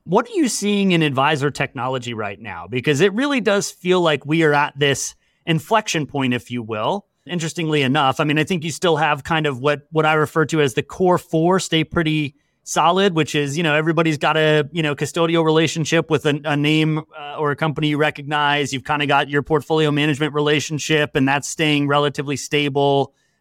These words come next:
Uh, you've got a financial planning relationship, and you've got a C R M, right? Those are the, the core four. A lot of the names stay the same that we see there, obviously a little, but, but it seems like an explosion of these sort of satellite specific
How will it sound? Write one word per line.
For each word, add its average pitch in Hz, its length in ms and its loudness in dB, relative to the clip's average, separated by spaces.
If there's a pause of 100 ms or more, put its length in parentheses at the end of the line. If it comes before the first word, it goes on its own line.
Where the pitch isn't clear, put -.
Uh, 139 260 2
you've 139 140 -4
got 147 120 0
a 147 60 0
financial 147 360 -2
planning 151 320 -2
relationship, 143 560 0
and 139 100 -4
you've 131 100 -4
got 139 140 2
a 135 60 0
C - 180 -4
R 127 200 2
M, 110 260 -2
right? 117 200 -2
Those 131 180 0
are 143 40 -2
the, 127 220 -4
the 139 120 -2
core 175 260 0
four. 160 580 2 (260)
A 147 80 2
lot 160 200 4
of 151 140 -2
the 170 100 2
names 165 460 2
stay 170 240 -2
the 160 120 -2
same 165 340 -2
that 160 100 -2
we 160 120 -6
see 175 280 -8
there, 156 360 4
obviously 156 400 0
a 151 60 2
little, 151 280 2
but, 135 240 -2 (220)
but 180 120 -4
it 170 80 -6
seems 370 240 -6
like 226 140 2
an 165 40 0
explosion 160 1160 -2
of 147 240 -4
these 156 240 -2
sort 165 160 -6
of 139 80 -4
satellite 190 1000 0
specific - 1080 -4